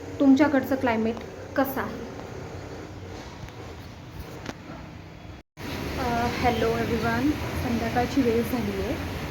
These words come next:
चार साडेचार वाजले आहेत, पण तुम्हाला इथं मी माझ्या मागे दाखवते वातावरण असं झालं आहे की संध्याकाळ झाली आहे. Actually इथे आत्ता just पाऊस सुरू झाला आहे आणि वेळेच्या खूप आधीच पाऊस पडतो आहे, एकदम पावसाळ्यासारखं आहे. Normally मे महिन्यात वारं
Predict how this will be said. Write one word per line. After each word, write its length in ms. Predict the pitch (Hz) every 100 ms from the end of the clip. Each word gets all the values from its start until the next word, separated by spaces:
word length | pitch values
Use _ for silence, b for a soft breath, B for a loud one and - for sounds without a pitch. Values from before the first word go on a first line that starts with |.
| - -
चार 220 | 269 226 269
साडेचार 440 | 277 254 - 240
वाजले 340 | 208 190 -
आहेत, 160 | - -
पण 140 | 226
तुम्हाला 240 | 220 220 220
इथं 220 | 240 254
मी 100 | 240
माझ्या 220 | 220 233
मागे 300 | 226 214 214
दाखवते 540 | 220 214 - 240 226 214
वातावरण 420 | 208 - 220 233
असं 240 | 226 220
झालं 220 | 240 240 220
आहे 220 | - 269
की 0 |
संध्याकाळ 560 | - 220 208 220 247
झाली 400 | 240 - - 185
आहे. 120 | 190 277 - - - - - - 220
Actually 280 | - 254
इथे 200 | 247 -
आत्ता 200 | 277 -
just 460 | 269 285 302 - -
पाऊस 240 | 240 262
सुरू 300 | 302 - 294 285 -
झाला 200 | 214 190
आहे 120 | 254 - - - - -
आणि 440 | 202 214 226 262 294 285 -
वेळेच्या 340 | 240 254 277 311
खूप 240 | 370 370
आधीच 300 | 320 269 294
पाऊस 280 | - 277 269
पडतो 400 | - 240 208 214
आहे, 440 | 196 302 - - - -
एकदम 320 | - 214 269 269
पावसाळ्यासारखं 920 | 254 233 - 262 262 269 247 - 240
आहे. 200 | 214 220
Normally 400 | 262 220 226 247
मे 160 | 240
महिन्यात 380 | 233 247 240 233
वारं 220 | 226 214